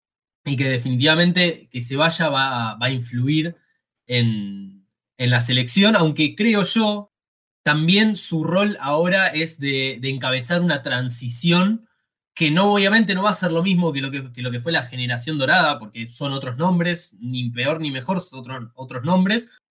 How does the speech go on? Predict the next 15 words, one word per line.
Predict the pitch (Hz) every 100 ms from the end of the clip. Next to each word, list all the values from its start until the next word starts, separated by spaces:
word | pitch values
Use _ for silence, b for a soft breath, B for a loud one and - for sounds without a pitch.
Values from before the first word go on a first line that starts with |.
| _
pero | - 165
que | 160
por | 156 170
lo | 175
menos, | 202 226 214 - _ _
no | 185 233
sé | 247
si | 233
te, | - 170 165
no | 190
sé | 202 254
si | 240
nos | 185 143
garantiza, | 139 127 127 127 185 147 - 143 - _ _ _ _ _ _ -
pero, | 165 160 160 151 147 143 143 143 131 120